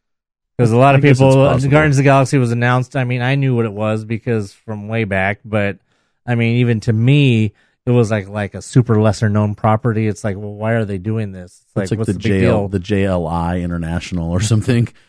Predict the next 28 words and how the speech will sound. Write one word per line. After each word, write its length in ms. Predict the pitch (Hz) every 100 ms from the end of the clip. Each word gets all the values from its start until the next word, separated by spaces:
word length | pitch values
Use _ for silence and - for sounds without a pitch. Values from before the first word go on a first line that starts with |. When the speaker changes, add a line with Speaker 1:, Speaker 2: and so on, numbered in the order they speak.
| _ _ -
Speaker 2:
Uh, 560 | 113 110 104 95 87 - - _ -
who's, 380 | 170 151 120
who's 160 | 131 127
in 80 | 117
the 100 | 101
New 160 | 87
Gods? 320 | 76 65 69 -
Tell 220 | 78 67
us. 160 | - _ -
Speaker 1:
Well, 160 | 139
the 120 | 127
New 180 | 139 143
Gods 320 | 127 120 117
is 160 | 117 104
where, 320 | 107 110 107
like, 400 | 107 104 98 -
Apocalypse 1400 | 110 101 - 113 107 110 110 104 107 104 - - - - 101
and, 360 | 107 101 101 92
uh, 280 | 92 92 90
Darkseid 1040 | 107 107 - 117 107 107 104 104 101 107 - _ _ _ _
and, 400 | 104 98 98 90
uh, 680 | 101 98 92 90 85 85 85 - _ _ _ _ _ _ _ _ _ _ _ _ _ _ _
New 220 | 123 120
Genesis 1200 | 98 127 117 113 - 113 107 107 107 104 - - -
and 260 | 107 104
all 200 | 101 104
that 300 | 107 101 101
stuff. 580 | - 110 101 101 -